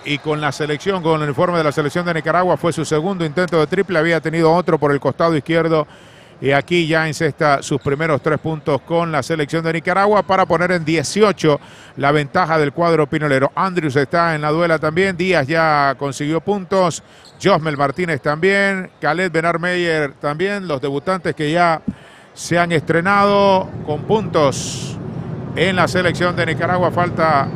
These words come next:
Andrews, Troy, que consiga unidades, eh, sus primeros puntos con la selección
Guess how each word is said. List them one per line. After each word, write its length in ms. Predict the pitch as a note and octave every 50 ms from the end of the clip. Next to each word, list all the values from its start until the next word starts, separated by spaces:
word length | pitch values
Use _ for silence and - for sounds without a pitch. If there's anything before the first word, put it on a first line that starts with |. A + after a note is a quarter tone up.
| - - - - -
Andrews, 680 | - F3+ G#3 A3 G#3+ F3 E3 D#3+ D#3+ D#3 D3 - - - -
Troy, 480 | - D#3 A3 G#3+ G3+ F#3 E3+ E3 D#3+ D#3+ - - -
que 100 | D3 D3
consiga 800 | C#3 D3+ D3 D3 B2+ B2 F3+ F#3+ F#3 F3+ E3+ E3+ D#3+ D3+ C#3+ B2+ A#2 - - - - - - - - - - - -
unidades, 920 | D3 E3 D#3+ D#3+ F3 G3+ G3+ G3 F3+ E3 D3+ D3 C3+ - - - - - - - - - - - - - - - - - - - - - - - - - - - - - - - - -
eh, 180 | C3 B2+ B2 A2
sus 220 | - - E3 D3+
primeros 800 | - - D#3+ D3+ D#3+ G#3+ A3+ A3 F#3+ E3+ D3 B2+ - - - - - - - - - -
puntos 360 | - A3 F#3 D3 - D3 B2+
con 180 | - F#3 F#3+
la 100 | F3+ E3+
selección 560 | C#3+ - F3+ E3 D#3+ C3+ - E3 E3 D#3+ D#3+